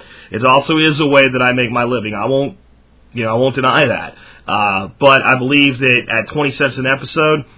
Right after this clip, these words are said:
I <laughs> deliver fair value. So if you think this show's worth twenty cents an episode, and you want to ensure that it will always be here, uh, consider joining the Member Support Brigade today, and I'll give you a great R O I,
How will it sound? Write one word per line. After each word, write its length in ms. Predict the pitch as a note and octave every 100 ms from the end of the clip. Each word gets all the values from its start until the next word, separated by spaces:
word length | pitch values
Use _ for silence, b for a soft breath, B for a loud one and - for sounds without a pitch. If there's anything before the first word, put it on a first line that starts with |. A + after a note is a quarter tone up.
| b
I 120 | - A2
<laughs> 20 |
deliver 320 | A2+ C3+ B2
fair 300 | - C3 A#2+
value. 300 | B2 A#2+ A2
So 100 | A#2+
if 100 | G#2+
you 60 | F3
think 180 | B3+ G3+
this 140 | G3
show's 280 | F3+ F3+ D3
worth 200 | D3 C#3
twenty 180 | D3 C#3
cents 260 | C#3 B2+
an 60 | C#3
episode, 500 | B2+ G2+ F#2+ F#2+ A2+ - B B B B
and 200 | F2 G2+
you 100 | A#2+
want 200 | D#3 F3
to 60 | F3+
ensure 460 | D#3+ - E3 E3+ D3+
that 140 | C3+
it 40 |
will 200 | C3 B2+
always 340 | B2 C3+ D3 A#2+
be 220 | C#3 D3
here, 380 | C3 A#2 F#2+ F2 - b b b -
uh, 360 | - E2 D#2 -
consider 360 | B2+ - D3
joining 220 | B2+ C#3
the 60 | C3
Member 200 | C3+ B2+
Support 360 | A#2 - C3+ C3
Brigade 260 | B2 A#2
today, 280 | G#2+ A2 A2
and 100 | A#2+
I'll 140 | C3 C#3
give 180 | C#3 C#3
you 100 | B2+
a 40 |
great 260 | A2+ A#2+ A#2
R 260 | A#2 A2+
O 80 | A2
I, 280 | A2 F#2